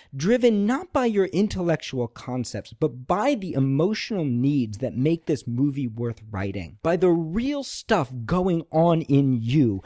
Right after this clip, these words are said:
whether it fits or not, following your instincts, even if, like the main character in A Diary of a Teenage Girl, you may lack some of the experience to know where those choices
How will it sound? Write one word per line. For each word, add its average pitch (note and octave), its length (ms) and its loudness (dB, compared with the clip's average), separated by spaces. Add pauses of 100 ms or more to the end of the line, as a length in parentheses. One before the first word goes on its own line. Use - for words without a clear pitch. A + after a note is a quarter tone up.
(240)
whether G#3+ 400 2
it D3 240 -4
fits - 560 0 (100)
or D3 260 4
not, A#2 640 -2 (640)
following C4 640 2
your G3+ 640 -2
instincts, - 880 -4 (100)
even B3 380 6
if, D#3+ 320 4
like C#3 220 2
the D3 80 0
main D3+ 240 4
character F3+ 680 0
in A#2 320 4
A A2+ 80 -4
Diary G#2+ 440 4
of G2 80 -4
a - 20 -8
Teenage F#2 420 -6
Girl, E2+ 300 -10 (100)
you C#3+ 160 2
may D#3+ 220 4
lack E3+ 540 0
some F#3 320 -4
of E3 140 -6
the D#3+ 140 -2
experience D3 760 0
to - 160 -6
know D3 340 2
where C#3 260 2
those B2 280 -4
choices - 560 -8